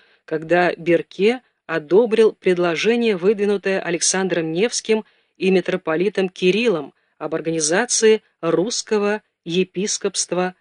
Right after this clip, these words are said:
в Сарае. В связи с этим следует заметить, что вдобавок к старому городу Сараю, основанному Бату, Берке основал новый город,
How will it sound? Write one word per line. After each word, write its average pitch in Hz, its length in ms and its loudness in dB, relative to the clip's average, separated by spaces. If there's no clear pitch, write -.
в - 80 -8
Сарае. 156 680 -2
В - 80 -8
связи 190 320 0
с - 120 0
этим 262 220 -4
следует 226 400 0
заметить, 185 680 -2
что 180 360 2
вдобавок 175 680 -4
к - 60 -8
старому 190 440 0
городу 175 340 -2
Сараю, 175 680 -4
основанному 170 720 0
Бату, 165 540 -2
Берке 180 600 0
основал 185 580 -2
новый 226 360 2
город, 196 500 2